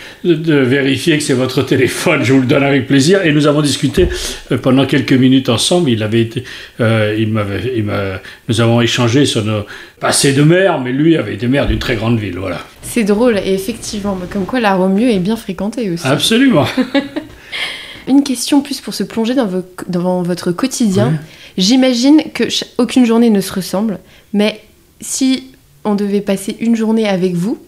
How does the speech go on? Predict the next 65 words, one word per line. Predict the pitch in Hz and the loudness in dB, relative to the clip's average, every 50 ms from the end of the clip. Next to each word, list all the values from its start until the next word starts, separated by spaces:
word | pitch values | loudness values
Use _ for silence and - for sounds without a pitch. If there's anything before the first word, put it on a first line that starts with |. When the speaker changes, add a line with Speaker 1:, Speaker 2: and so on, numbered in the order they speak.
| _ _ - | _ _ -2
Speaker 2:
euh, | 196 185 185 - | 0 0 2 2
à | - 185 | 0 0
quoi | 185 262 | 0 0
est-ce | 269 180 | 0 0
qu'elle | - 233 196 | 0 -4 -2
ressemblerait, | 175 175 170 - - 170 170 165 165 180 185 | -2 -2 -4 -2 -4 -2 -2 -2 -2 -4 -8
cette | - - - 156 | -10 -10 -8 -4
journée ? | - 165 160 160 156 165 - - - - - - - | -2 -2 0 0 -2 -2 -4 -10 -18 -18 -18 -16 -16
Speaker 1:
<laughs> | - - - - - - - - | -16 -16 -16 -18 -18 -20 -6 -2
Alors, | 151 135 131 131 123 | 0 2 4 4 4
il | 120 120 | 2 2
y | |
a, | 120 | 0
bien | 120 113 113 113 | 0 -2 -4 -2
sûr, | - - 160 127 113 101 - - - - - - - | -2 0 0 0 0 0 -2 -8 -18 -20 -20 -10 -4
il | - 113 | -2 0
y | |
a, | 107 104 101 98 95 95 | 0 0 0 -2 -4 -4
il | 98 101 | -6 -8
y | - | -8
a, | 87 101 | -10 -10
il | 101 | -10
y | 98 95 | -8 -6
a | 92 | -6
un | 101 | -4
peu | 98 - 110 | -2 -4 -4
de | 101 | -4
privé | - - - 127 139 180 208 208 180 147 | -6 -2 0 2 4 4 4 4 2 2
et, | 131 123 | 0 0
et | 120 113 113 117 117 | 0 -2 0 0 0
il | 113 | 2
y | 110 110 | 2 0
a, | 107 107 104 101 | 0 0 -2 0
il | 107 110 | 0 0
y | |
a | 110 | 0
du | 110 117 | 0 0
public. | 107 131 156 180 226 254 240 - - - - - - - - - - - _ | 0 0 2 4 4 2 2 -2 -12 -16 -14 -12 -12 -12 -12 -14 -16 -18 _
Eh | - 127 | -6 -2
bien, | 127 151 156 | 0 0 0
écoutez, | 160 - 165 147 - 180 175 170 160 | 0 0 -2 0 2 2 2 4 4
euh, | 143 135 127 120 | 2 2 0 -2
si | 120 - - | -4 0 4
vous | 170 170 170 | 4 4 4
pa-, | 160 180 175 151 - | 4 2 0 0 0
si | - - 170 | 2 2 4
vous | 160 | 4
venez | 156 151 156 151 143 139 135 127 120 120 113 | 4 4 4 4 4 4 4 2 2 0 0
le | 113 117 120 123 | 0 2 2 2
matin | 120 117 113 - 147 135 | 2 0 0 0 0 0
tôt, | 117 - 190 190 208 240 269 262 - - - - - - - - _ _ - | 2 4 4 6 6 6 4 0 -2 -6 -18 -20 -20 -20 -20 -20 _ _ 0
euh, | 131 127 | 2 2
nous | 127 131 131 123 123 | 4 4 4 4 4
allons | 131 127 147 160 160 147 - | 4 4 4 4 4 2 2
commencer | - 139 123 127 113 - - 170 170 | 2 0 0 2 0 2 2 2 2
par | - 127 113 - | 2 -2 -2 0
faire | - 151 143 - | 0 0 0 0
trois | - - 139 | -2 -4 -2
quarts | - - 139 131 | 0 2 2 2
d'heure | 135 127 120 | 2 2 2
de | 120 | 2
marche | 120 156 165 156 - | 2 2 0 0 0
avec | 135 123 113 - | 0 0 0 0
mon | 120 110 107 98 | -2 -2 -2 -2
chien. | - - - 143 190 240 | -2 0 2 2 2 2